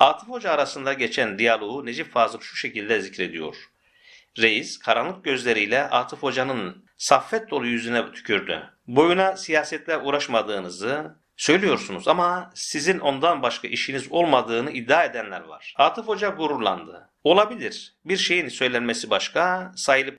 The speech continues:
yapılıp yapılmadığı başka." "Benim hayatım meydanda,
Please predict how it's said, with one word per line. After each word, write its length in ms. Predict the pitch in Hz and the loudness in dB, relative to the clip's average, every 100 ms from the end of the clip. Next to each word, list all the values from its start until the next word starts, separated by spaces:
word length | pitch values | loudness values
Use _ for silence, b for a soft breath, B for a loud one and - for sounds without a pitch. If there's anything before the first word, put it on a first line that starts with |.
| - | 0
yapılıp 380 | 131 131 160 135 | 0 2 -4 -2
yapılmadığı 560 | 120 123 113 101 170 | -4 -2 0 0 0
başka." 540 | 147 - - 82 - _ _ 139 | 0 -2 -2 -2 -4 _ _ 4
"Benim 240 | 190 269 | 4 6
hayatım 640 | 226 190 160 - 208 214 139 | 2 2 -2 -6 -8 -8 -2
meydanda, 800 | 127 120 123 127 123 87 - | 0 0 -2 0 0 0 -10